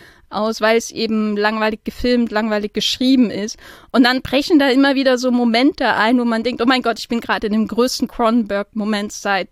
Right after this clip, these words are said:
zehn, fünfzehn Jahren.“ Also es gibt da eine Sexszene, über die könnte ich ein paar tausend Wörter schreiben, die ist, ähm, ähm, irgendwie natürlich erotisch, aber auch berührend und erschreckend und verstörend und alles, äh, wird da,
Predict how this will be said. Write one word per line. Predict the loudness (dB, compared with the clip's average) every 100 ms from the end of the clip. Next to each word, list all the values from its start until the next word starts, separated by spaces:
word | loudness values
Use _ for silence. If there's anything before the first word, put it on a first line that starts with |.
| _
zehn, | -6 -2 -2 -2 -8
fünfzehn | -8 -8 -6 -8 -2
Jahren.“ | 0 2 0
Also | -4 -6
es | -6
gibt | -2
da | 0
eine | 0 -2
Sexszene, | -2 -4 -4 -4 0 2 2 2
über | 0 -4
die | -2 -2 -2 -4 -20 -20 _
könnte | -4 -4 -4
ich | -10
ein |
paar | -2 0 0
tausend | 2 2 2 0
Wörter | 0 0 0
schreiben, | 0 0 2 0
die | -4 -8
ist, | -8 -10 -6
ähm, | -2 0 -2 -4 -10 -20 _ _ _ _ -10
ähm, | -8 -4 -4 -4 -6 -8
irgendwie | -6 -6 -4 0 2 0 0
natürlich | -2 0 -4 0
erotisch, | -2 2 2 2 2 2
aber | 0 2 0
auch | 0 -4 -8
berührend | -4 2 4 4 2
und | -2
erschreckend | -2 -2 -2 0 0 0
und | -8
verstörend | -10 -6 2 4 4 2
und | -2 -2
alles, | 2 2 0 -8 -12 -8
äh, | -2 0 0 0
wird | -2 2
da, | 2